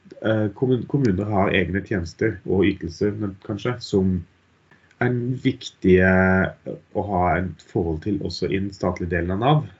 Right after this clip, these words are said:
og dermed så finnes det grunner til å ha, eh, i hvert fall en kobling til, eh, kommunen. Så spørsmålet er jo også, hvis man skulle statliggjøre nav-kontorene, hvordan skulle man gjort det for på samtidig ivareta de,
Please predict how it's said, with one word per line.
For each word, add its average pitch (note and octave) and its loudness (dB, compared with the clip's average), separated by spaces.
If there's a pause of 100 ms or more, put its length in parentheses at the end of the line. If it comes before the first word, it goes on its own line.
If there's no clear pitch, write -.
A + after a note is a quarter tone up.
og G2 -2
dermed F2 -2
så F#2 -8
finnes D#2 -8
det G2+ -4
grunner E2 0
til E2 -4
å E2+ -6
ha, D#2+ -6 (760)
eh, F#2 0
i E2 -4
hvert F2+ -2
fall A2 2
en A2+ -2
kobling F2+ -2
til, F#2+ 0
eh, F#2 -8
kommunen. C#3 0
Så - -4
spørsmålet G2+ -4
er E2+ 0
jo F2 0
også, - -4 (260)
hvis F#2+ -4
man G#2 0
skulle - 2
statliggjøre F2 -2
nav-kontorene, G2+ -2 (340)
hvordan G2 2
skulle F#2 -2
man F#2+ 0
gjort F#2 -4
det F#2+ -4
for F#2+ -4
på F2+ -8
samtidig F2 -6
ivareta E2+ -4
de, D#2+ -4